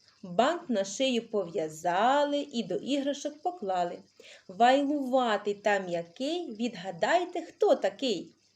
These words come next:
Так, це ведмедик.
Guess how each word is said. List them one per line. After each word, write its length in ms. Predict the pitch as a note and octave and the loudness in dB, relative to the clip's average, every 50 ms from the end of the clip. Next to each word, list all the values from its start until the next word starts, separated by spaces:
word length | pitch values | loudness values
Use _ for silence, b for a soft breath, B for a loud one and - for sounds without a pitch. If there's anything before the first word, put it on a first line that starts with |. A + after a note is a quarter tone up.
| _ _ _ _ _ _ _ _ _ _ _ _ _ _ _ _ _ _ _ _ _ _ _ b b b b b b _ - | _ _ _ _ _ _ _ _ _ _ _ _ _ _ _ _ _ _ _ _ _ _ _ b b b b b b _ -4
Так, 360 | - F#4 F4 D#4 B3 - - | -2 0 2 2 0 -2 -8
це 140 | - - F#4 | -8 -6 -4
ведмедик. 640 | F4+ F4 F#4 F4 E4+ D#4+ B3+ G3+ F3+ - - - - | -4 -2 -2 0 2 4 4 2 0 -2 -8 -16 -18